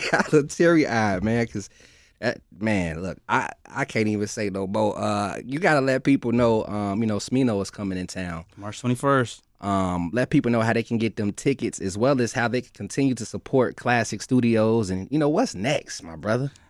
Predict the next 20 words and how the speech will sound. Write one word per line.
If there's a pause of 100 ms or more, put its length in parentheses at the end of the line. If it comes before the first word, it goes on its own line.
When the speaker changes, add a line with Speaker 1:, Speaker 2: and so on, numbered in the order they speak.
(280)
Speaker 2:
March
twenty-first,
sold
out.
Sorry,
but,
um,
come
t-,
we
got
a
couple
things
happening
before
the (140)
concert
and
after,